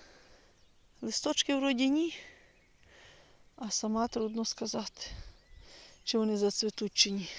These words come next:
Ось такі то справи. Це ще в мене трошки пу-, малинів посапати треба.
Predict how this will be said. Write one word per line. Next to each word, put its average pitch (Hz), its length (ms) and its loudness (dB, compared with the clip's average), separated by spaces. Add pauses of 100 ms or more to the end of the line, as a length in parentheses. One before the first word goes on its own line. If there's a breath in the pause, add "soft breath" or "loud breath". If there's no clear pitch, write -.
(120)
Ось 254 160 -6
такі - 260 -10
то - 120 -6
справи. 175 380 -8 (680 loud breath)
Це - 140 2
ще 254 140 4
в - 20 4
мене 247 200 6
трошки 240 340 -2
пу-, 247 240 -6
малинів 226 440 4
посапати - 600 -4
треба. 180 320 -6